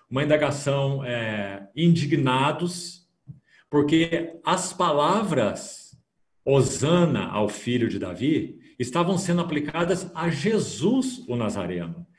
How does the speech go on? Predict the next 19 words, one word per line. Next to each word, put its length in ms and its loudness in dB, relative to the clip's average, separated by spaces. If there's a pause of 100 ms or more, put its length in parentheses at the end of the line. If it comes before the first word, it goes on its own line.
(140)
que 100 0
eles 200 2
não 480 2
conheciam 920 0
como 240 0
Messias. 840 -2 (180)
Não 240 0
tinham, 440 2
claro, 400 0
a 40 -2
revelação 600 -2
dele 320 -2
como 320 -2
o 180 2
Messias 540 2
de 100 -4
Deus, 300 0
o 60 0
Verbo 720 -2